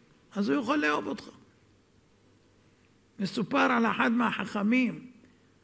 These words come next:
שהוא ראה אויבים, ממש אויבים, שמתקרבים, יש איזה יהודי, אויבים שמתקרבים עם חרבות, ר, ר, ר, ר, להרוג אותו. אין לו לאן לברוח.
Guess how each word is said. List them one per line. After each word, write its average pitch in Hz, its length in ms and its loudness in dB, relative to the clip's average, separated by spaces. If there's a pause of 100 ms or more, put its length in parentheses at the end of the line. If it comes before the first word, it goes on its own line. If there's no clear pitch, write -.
(600)
שהוא 220 280 2
ראה 247 380 6 (140)
אויבים, 233 640 6
ממש 240 460 4
אויבים, 208 640 0 (280)
שמתקרבים, 226 840 -2
יש 254 180 0
איזה 233 180 2
יהודי, 208 720 2 (680)
אויבים 254 640 4
שמתקרבים 240 840 -2
עם 214 120 -6
חרבות, 247 680 0
ר, - 20 2
ר, 277 460 -2
ר, 285 260 0
ר, 311 180 0 (100)
להרוג 240 480 4
אותו. 175 280 -4 (1500)
אין 285 180 0
לו 277 260 0
לאן 247 280 0
לברוח. 202 560 -4